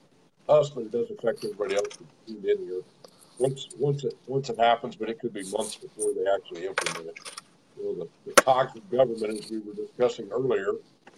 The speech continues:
Oh, hey, Dave. We were discuss-, Dave, we were discussing the, uh, the cogs of government. Tyler was explaining how much money it took to pay off somebody to get a bill through, or something like that.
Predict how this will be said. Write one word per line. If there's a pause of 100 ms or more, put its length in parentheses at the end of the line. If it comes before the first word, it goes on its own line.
(720)
Oh,
hey,
Dave. (380)
We
were
discuss-,
Dave,
we
were
discussing
the,
uh, (840)
the
cogs
of
government. (100)
Tyler
was
explaining
how
much
money
it
took
to
pay
off
somebody
to
get
a
bill
through, (720)
or
something
like
that.